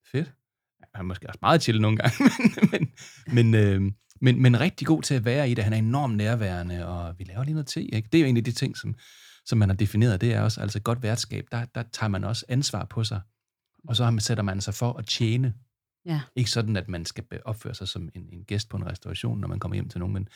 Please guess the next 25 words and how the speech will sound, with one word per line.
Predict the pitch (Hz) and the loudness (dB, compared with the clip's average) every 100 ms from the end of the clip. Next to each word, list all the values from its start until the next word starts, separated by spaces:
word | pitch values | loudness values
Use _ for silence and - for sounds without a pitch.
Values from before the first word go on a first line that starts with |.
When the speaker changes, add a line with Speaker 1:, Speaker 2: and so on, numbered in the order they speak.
| - - - | -20 -12 -2
Speaker 1:
men | 104 | -2
at | 101 | 0
man | 98 92 _ _ _ _ _ - | -2 -4 _ _ _ _ _ -2
byder | 143 110 | 0 2
nogen | 101 107 | 2 2
noget, | 107 95 101 107 | 2 2 0 -2
eller, | 98 90 95 _ _ _ _ _ | -4 -8 -10 _ _ _ _ _
eller, | - 82 | -14 -12
"Hvad | |
kan | 82 - | -12 -6
jeg | 117 | -4
hjælpe | 127 113 | -2 -4
dig | - | -4
med? | 104 | -2
Hvad | 117 | -2
har | 139 | -2
du | 120 | -4
lyst | - | -6
til?" | - 127 _ _ - | -12 -16 _ _ -10
Ikke | 113 | -8
sådan? | - 120 | -8 -10
Speaker 2:
Ja. | 160 156 _ | -14 -18 _
Speaker 1:
Ja. | - | -20
Speaker 2:
Skaber | - - 185 170 | -18 -8 -6 -6
rammen. | 156 156 175 185 | -6 -6 -4 -8